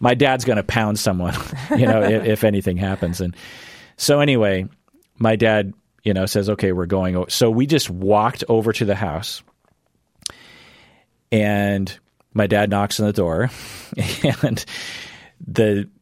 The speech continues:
Mister McAllister comes to the door, and, and, uh, uh,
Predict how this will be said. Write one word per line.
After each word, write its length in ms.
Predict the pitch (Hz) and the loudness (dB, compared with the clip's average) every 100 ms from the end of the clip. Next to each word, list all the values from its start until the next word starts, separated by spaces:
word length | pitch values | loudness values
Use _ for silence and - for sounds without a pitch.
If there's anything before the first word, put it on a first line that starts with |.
| _ - | _ -4
Mister 320 | 107 110 131 | 0 0 2
McAllister 560 | 120 135 113 107 - 101 | 2 4 2 2 0 0
comes 200 | 113 104 | 2 2
to 60 | 110 | 0
the 60 | 101 | 2
door, 300 | 95 95 98 | 2 2 0
and, 220 | 92 90 - | 0 -4 -4
and, 440 | 95 95 92 95 _ - - | -2 0 -2 -6 _ -18 -8
uh, 40 | 95 95 - - - - | -6 -6 -8 -10 -14 -10
uh, 200 | - | -6